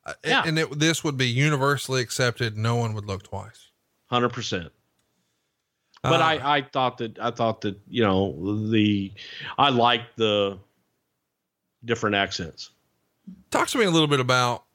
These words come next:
Speaker 1: moving to E C W. You know, I, I, I know in hindsight, everybody knows, whew, that was a fucking dumpster fire. But we didn't know that here. Uh, what can you tell us about,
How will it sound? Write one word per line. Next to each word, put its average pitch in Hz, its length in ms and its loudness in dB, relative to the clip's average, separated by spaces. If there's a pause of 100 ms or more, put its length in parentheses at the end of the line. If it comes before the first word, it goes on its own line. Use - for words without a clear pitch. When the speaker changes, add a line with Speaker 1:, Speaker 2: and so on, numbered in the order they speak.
(600)
Speaker 1:
moving 143 440 4
to 127 60 2
E 127 100 4
C 120 180 0
W. 104 640 -2
You 139 160 -4
know, 107 160 0
I, 127 100 2
I, 127 360 -2
I - 20 0
know 160 420 0
in 117 120 -8
hindsight, 127 460 -2
everybody 113 360 -2
knows, 104 320 -2
whew, 370 320 4 (240)
that 135 80 -2
was 131 100 -2
a 117 60 -4
fucking 107 360 -2
dumpster 101 320 -2
fire. 95 380 0 (1120)
But 214 200 4
we 277 100 4
didn't 269 240 2
know 190 220 4
that 139 320 2 (100)
here. 123 600 -2 (880)
Uh, 190 180 0
what 240 200 -2
can 277 140 0
you 190 80 4
tell 165 240 4
us 135 180 -2
about, 120 460 2